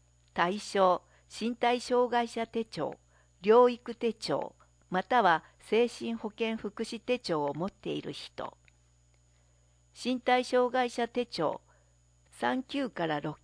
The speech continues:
級。精神保健福祉手帳、二級から三級については七十五歳以上。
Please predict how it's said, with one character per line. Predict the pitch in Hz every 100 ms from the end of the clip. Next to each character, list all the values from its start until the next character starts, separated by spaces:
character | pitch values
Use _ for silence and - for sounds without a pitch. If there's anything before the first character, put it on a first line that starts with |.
| -
級。 | 190 156 - _ _ _ _ _ _ _ _ _ _
精 | - 233 269
神 | 262 254 254
保 | 254 226
健 | 247 247
福 | 247 226 247
祉 | - 233
手 | 240 233
帳、 | - 151 - - _ _ _ -
二 | 214
級 | 202 269 240
か | - 156
ら | 151
三 | 175 185 196
級 | - 170 - - _ -
に | 196
つ | - 254
い | 214
て | -
は | 151 151 147 - 175
七 | 180 247 240
十 | 175
五 | 156 156
歳 | - 196 190
以 | 196
上。 | 170 139 -